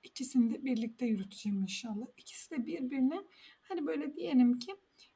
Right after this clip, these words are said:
inanç, ibadet, ahlak diye üç tane sac ayağı olsun. Bu bir, yani sac ayağı tam olarak. Evet, bu üçü sac ayağı olarak tarif edebiliriz.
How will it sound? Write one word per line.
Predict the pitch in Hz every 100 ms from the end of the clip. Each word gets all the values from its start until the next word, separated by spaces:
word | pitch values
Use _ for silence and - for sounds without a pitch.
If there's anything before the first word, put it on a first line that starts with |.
| -
inanç, | 294 277 254 240 226
ibadet, | 403 269 226 233 233 294 294
ahlak | 262 233 254 262 -
diye | 240 -
üç | - -
tane | - 262 233
sac | 240 311 247
ayağı | 254 233 226
olsun. | 233 247 - 571 _ _ _ -
Bu | 285
bir, | 320 330 -
yani | 339
sac | 330 - 415 269
ayağı | 240 220 220
tam | - 233
olarak. | 202 208 247 254 - _ _ _ _ _ _ _ _ -
Evet, | 240 -
bu | 392 381
üçü | - 392
sac | - 381 269
ayağı | 254 233
olarak | 254 339 440 -
tarif | - 302 262 262
edebiliriz. | 240 220 220 -